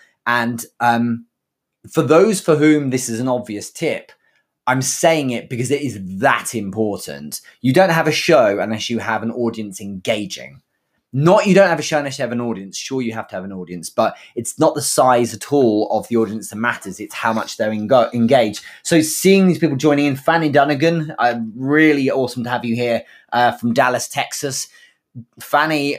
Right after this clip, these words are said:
who I've been connected with some time, who's done one of my courses, who very kindly featured me on her, her live show on, on Thursday last week with Anne Small.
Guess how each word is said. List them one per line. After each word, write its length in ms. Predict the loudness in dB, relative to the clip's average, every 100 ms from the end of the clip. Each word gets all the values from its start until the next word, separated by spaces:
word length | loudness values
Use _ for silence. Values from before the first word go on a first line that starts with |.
| -4
who 240 | 0 0
I've 140 | 0 -2
been 140 | -6
connected 360 | -6 -10 -10 -8
with 120 | -8
some 280 | -4 -6 -4
time, 400 | -2 -2 -2 -4
who's 220 | -6 -4
done 180 | -4 -2
one 100 | -4
of 80 | -6
my 140 | -8
courses, 680 | -4 0 0 -2 -2 -2 -4
who 400 | -8 -6 -6 -6 -12 -12
very 500 | -14 0 4 4 2
kindly 380 | 2 0 0 -4
featured 400 | -6 -8 -8 -4
me 80 |
on 100 | -4
her, 340 | -4 -2 -2 -4 -2
her 220 | 2 2
live 300 | 2 0 -2
show 240 | -4 -2
on, 260 | -2 -4 -8 _ _
on 200 | -4 -4
Thursday 480 | 0 2 2 2 0
last 280 | 2 0 -2
week 320 | -2 -2 -2
with 120 | -6 -4
Anne 200 | -2 -2
Small. 600 | -4 -2 0 2 0 -4